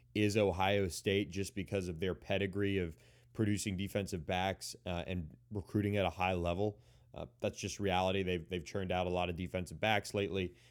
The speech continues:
And if he's taking an official visit there, he's at the very least on Ohio State's board, um, just about a week or so before, a week and a half before he makes his decision on the fourth of July.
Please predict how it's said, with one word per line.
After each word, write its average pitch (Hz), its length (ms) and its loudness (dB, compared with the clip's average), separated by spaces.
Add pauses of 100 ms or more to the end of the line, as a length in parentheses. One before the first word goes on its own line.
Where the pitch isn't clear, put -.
(220)
And 90 260 0
if 82 100 -6
he's 107 300 0
taking 98 340 0
an 92 60 2
official 101 380 0
visit 98 320 0
there, 87 200 2
he's 85 320 -2 (200)
at 104 120 0
the 104 60 0
very 120 240 6
least 104 460 -2 (420)
on 107 220 4
Ohio 98 400 4
State's 95 340 2
board, 92 480 2 (340)
um, 82 340 -2 (180)
just - 260 -2
about 92 300 2
a 92 60 2
week 92 280 -2
or 95 60 0
so 92 300 0
before, 87 680 2 (340)
a 87 120 -2
week 95 180 -4
and 90 80 0
a 85 60 -2
half 92 280 0
before 95 360 2
he 92 160 0
makes 90 320 0
his 90 200 0
decision 87 600 0
on 92 180 2
the 90 60 0
fourth 92 320 0
of 82 80 -4
July. 90 500 2